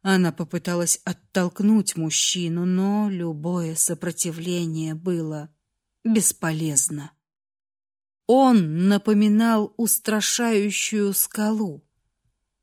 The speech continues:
Да и Эша едва достигала мужчине до плеча. Один его удар, и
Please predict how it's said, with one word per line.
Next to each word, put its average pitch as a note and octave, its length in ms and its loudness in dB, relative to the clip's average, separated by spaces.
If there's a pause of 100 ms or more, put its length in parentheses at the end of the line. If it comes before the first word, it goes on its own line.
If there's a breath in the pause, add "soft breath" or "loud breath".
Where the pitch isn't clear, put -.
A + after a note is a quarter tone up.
(260)
Да F#3 200 4
и D4 380 6
Эша - 240 -2
едва F#3 560 0
достигала F#3+ 760 0
мужчине F#3 680 -2
до E3+ 140 -4
плеча. G3+ 840 -2 (760)
Один E3 380 0
его E3 380 -4
удар, E3+ 420 0
и D3+ 420 -6